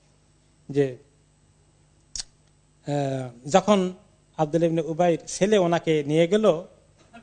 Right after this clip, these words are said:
তখন ওমর রাদিয়াল্লাহু তাআলা আনহু সাথে গিয়েছেন। ফালামা ওয়াকাফা আলাইহি ইউরিদু সলা আলাইহি, নবী করিম সাল্লাল্লাহু আলাইহি ওয়াসাল্লাম নামাজ পড়ানোর জন্য তখন তার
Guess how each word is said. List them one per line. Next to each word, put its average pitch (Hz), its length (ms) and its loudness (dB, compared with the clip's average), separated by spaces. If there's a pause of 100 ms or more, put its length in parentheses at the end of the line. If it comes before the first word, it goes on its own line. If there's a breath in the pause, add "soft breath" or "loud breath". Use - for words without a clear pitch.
তখন 151 420 -2
ওমর 180 220 6
রাদিয়াল্লাহু 165 280 0
তাআলা 160 160 -2
আনহু 165 160 -6
সাথে 170 220 -6
গিয়েছেন। 196 440 0 (760)
ফালামা 220 340 6
ওয়াকাফা 208 480 4
আলাইহি 185 260 2
ইউরিদু 196 320 0
সলা 202 380 2
আলাইহি, 180 480 0 (420)
নবী 202 200 6
করিম 190 280 0
সাল্লাল্লাহু 185 140 -6
আলাইহি 180 200 -2
ওয়াসাল্লাম 185 280 -6
নামাজ 180 320 0
পড়ানোর 185 320 0
জন্য 190 160 -4
তখন 190 280 -4
তার 175 300 -2